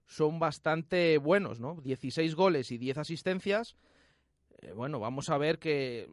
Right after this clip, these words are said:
o, o se, se puede comprobar que eso le da bastante. Entonces, con los nominados que había ayer,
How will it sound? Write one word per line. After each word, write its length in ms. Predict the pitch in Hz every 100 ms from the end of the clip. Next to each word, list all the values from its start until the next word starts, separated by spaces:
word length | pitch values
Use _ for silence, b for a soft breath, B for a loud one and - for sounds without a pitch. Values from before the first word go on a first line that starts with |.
| 76
o, 180 | 131 127
o 120 | 135
se, 280 | - 127 98
se 140 | 147
puede 260 | - 160 165
comprobar 540 | 165 165 160 160 185
que 280 | - 156 151
eso 180 | 160 180
le 100 | 160
da 120 | 156
bastante. 480 | 156 135 185 170 104
Entonces, 380 | 117 139 139 -
con 240 | - 156
los 120 | 156
nominados 440 | 151 143 156 160 -
que 80 |
había 180 | 165 156
ayer, 320 | 151 160 180